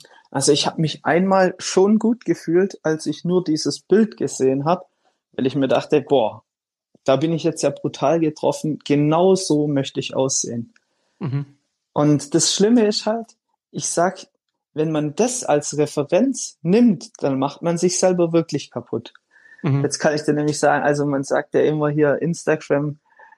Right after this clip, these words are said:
Speaker 1: ist schlecht für die Leute, weil so gut sieht keiner aus. Es stimmt einfach schlichtweg. Du musst mal überlegen, da trainierst du und jetzt bist du in einem Top,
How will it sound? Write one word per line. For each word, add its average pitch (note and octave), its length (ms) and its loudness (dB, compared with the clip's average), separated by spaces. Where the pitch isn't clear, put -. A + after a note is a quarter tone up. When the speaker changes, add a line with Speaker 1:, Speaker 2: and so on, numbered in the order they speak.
Speaker 1:
ist - 180 -2
schlecht D#3 300 0
für D3+ 120 0
die D3 100 4
Leute, D3+ 400 4
weil C#3 140 0
so D3 160 -4
gut F3+ 260 -4
sieht - 220 -10
keiner D3 320 -4
aus. F#3 340 -2
Es - 220 -4
stimmt A#3+ 320 4
einfach B2+ 400 -2
schlichtweg. B2 520 -6
Du C#3+ 100 -6
musst D#3 200 0
mal D#3+ 140 4
überlegen, F3 500 2
da C#3 120 2
trainierst D#3 680 0
du C#4 320 0
und E3 160 -2
jetzt G3 240 0
bist A#3+ 240 0
du F3+ 60 4
in F3 180 0
einem E3+ 160 -4
Top, - 340 -2